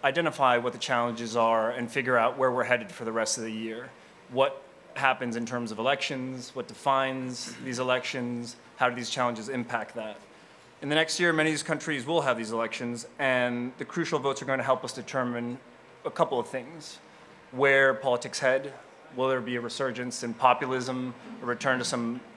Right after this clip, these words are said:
previous behaviors, uh, that we thought we'd sort of avoided in the region? What will happen with free trade policies? And what new or old alliances will be born? So to start off, I'd like each panelist to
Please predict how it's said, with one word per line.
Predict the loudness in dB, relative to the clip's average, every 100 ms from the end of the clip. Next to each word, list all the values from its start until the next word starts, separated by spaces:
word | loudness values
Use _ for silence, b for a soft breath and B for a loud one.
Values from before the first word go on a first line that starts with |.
| -10
previous | -4 -2 -2 -2
behaviors, | -2 2 2 2 0 0 -4 -8 B B B
uh, | 4 6 6
that | 2
we | -2
thought | 4 4
we'd | 4 -4
sort | -6
of | -6
avoided | -6 2 2 2
in | -2
the | -2
region? | -2 -2 -2 -2 -4 B B B B 0
What | 2
will | 8
happen | 8 6
with | 0
free | -2 0
trade | 4 4 6
policies? | 4 6 4 0 -2 -2 -6 -8 B B B 2
And | 6 8 8 4 0 -10 -16
what | 0 0 0
new | 0 2 2 2 0 0
or | 0
old | 2 2 2
alliances | 2 4 2 -2 -6 -6
will | -4 0 0 -4 -8 -8
be |
born? | -2 0 2 2 -2 -8
So | -4 2 4 4 -2
to |
start | 2 6 10
off, | 10 8 2 0
I'd | 2
like | 4 0 -6 -20 -20 -18 -6
each | -6 0
panelist | 0 2 0
to | -6